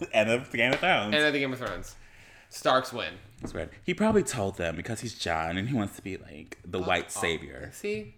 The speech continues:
Speaker 1: The fucking, that's what Jon was, the
Speaker 2: He's
Speaker 1: white
Speaker 2: not
Speaker 1: savior.
Speaker 2: honorable, then he's dumb.
Speaker 1: <laughs>
Speaker 2: He knows nothing, Jon
Speaker 1: He knows
Speaker 2: Snow.
Speaker 1: nothing. Exactly. She was right. You know they're married in real life? The girl that says, "You know nothing, Jon Snow"?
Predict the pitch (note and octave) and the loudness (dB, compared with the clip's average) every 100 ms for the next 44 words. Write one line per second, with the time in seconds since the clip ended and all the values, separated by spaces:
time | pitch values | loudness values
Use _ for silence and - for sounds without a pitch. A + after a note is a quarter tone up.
0 | - G2+ G#2 G2+ - F#2+ B2+ C3+ A#2+ A2+ | -6 -2 0 -2 0 0 4 2 4 2
1 | G#2+ G#2+ F#2+ E2+ F2 G#2 G#2 F#2+ F#3 F3 | 4 4 4 2 2 4 6 6 6 6
2 | G2 F2+ C3+ B2+ B2 - A2+ A2 G2 E2+ | 6 4 0 0 -6 -8 -8 -8 -8 -14
3 | - _ E3+ - - C#4 C4 - - D4 | -20 _ 4 4 8 8 8 4 2 2
4 | - - - E4 - - F4 - - - | 2 -4 -2 -2 -6 -4 -4 -4 -10 -2
5 | D3+ D3 D3+ C3 D3 C3 C3 G2+ G2+ - | 2 4 2 4 2 4 0 -2 -4 0
6 | - E3+ F3 F3 F3+ F#3 F3 D#4+ - G2 | 4 6 8 8 6 6 6 6 6 2
7 | E2+ G2+ A#2 F#2 C3 - F2 E2+ C3+ D#3 | 2 0 2 6 6 6 0 2 0 2
8 | G#2 G#2+ F#2 E3 E3 F2 E2 A2 C#3+ D#3+ | 4 4 4 0 0 0 2 0 0 0
9 | E3+ F#3+ G#3+ - - - - - - _ | 0 0 -4 -10 -20 -20 -20 -20 -20 _
10 | _ _ _ - G2 G2+ G2 G#2 G2 F#2+ | _ _ _ -2 2 4 4 0 0 0
11 | F2+ F2 G2+ F#2+ G2 G2 - A#2+ C3 | 2 2 0 0 0 0 -2 -2 -2